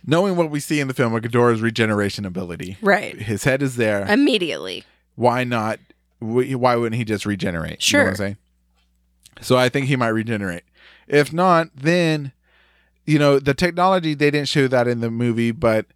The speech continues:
Speaker 1: maybe there is a way for them to make Mecha King Ghidorah. I mean, that's from the movies, but, you know, th-, it, that was like a, from a future film. You know what I'm saying? Like, it was, King Ghidorah came back from the future when they made him a robot.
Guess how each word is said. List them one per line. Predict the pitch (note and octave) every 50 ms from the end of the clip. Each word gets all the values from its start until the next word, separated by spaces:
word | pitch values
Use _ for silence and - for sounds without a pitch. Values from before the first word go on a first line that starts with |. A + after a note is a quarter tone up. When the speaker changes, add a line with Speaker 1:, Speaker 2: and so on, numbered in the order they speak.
| _ _ _ _ _ -
Speaker 1:
maybe | C3+ D3 D#3 D3+ D3+ C#3+
there | C#3 C#3+ C#3 C3 C3+
is | D3 C#3 B2+
a | C3 B2+
way | B2+ B2+ B2
for | A#2 - A#2+
them | A#2 B2 B2 A#2+
to | A#2
make | A#2 A#2 A#2+ - -
Mecha | C3 A#2+ B2 A#2+ - A#2 G#2 -
King | - A#2+ G#2+ G2+
Ghidorah. | G#2+ F#2 G2 F2+ F2 D#2+ D#2 - - _ _ _ _ _ _ _ _ _ _ _ _ _ _ _ _ _ _ _ _ _ _ -
I | B2 B2
mean, | B2 B2 A#2
that's | C#3 C#3+ D3 -
from | - C#3+ A#2
the | G#2+ G2+
movies, | F#2+ F2 F2 F2 G2 G#2+ A2 G#2+ -
but, | - F2+ F2+ G2 _
you | - A#2+
know, | G#2 F#2+ G2+ G#2+
th-, | A#2 - _ -
it, | D3 C#3 B2+ B2+
that | C3+ C3+ C3 B2
was | B2 A#2+ - A#2+
like | A2+ A2 -
a, | G#2
from | - - - A2+ G#2
a | G#2 G2
future | - A#2+ A2+ G2 - G2+ F#2
film. | - G2+ F2+ F2 F2 F#2+
You | G2+ G2+
know | G2
what | F#2+
I'm | G2 G2+
saying? | - G#2+ G#2+ G#2
Like, | G2+ G2 F#2+ - - -
it | A2+ G#2+
was, | G2+ G2 - - - _ _ _ _ _ - - - - _ _ _ _ -
King | - C3+ B2+ A#2+
Ghidorah | A#2 A2+ A2+ A2 G#2+ -
came | - A2+ G#2+
back | G2+ G#2+ G2 G2
from | - G#2 F#2+
the | F2+
future | - G2+ G2 - - F#2+
when | F#2 F#2+ F2+
they | F2 F2
made | F2+ F#2 F#2+
him | F#2 F2
a | E2+
robot. | E2 F#2 G2 G2 F2+ F#2+ F#2 F#2+ -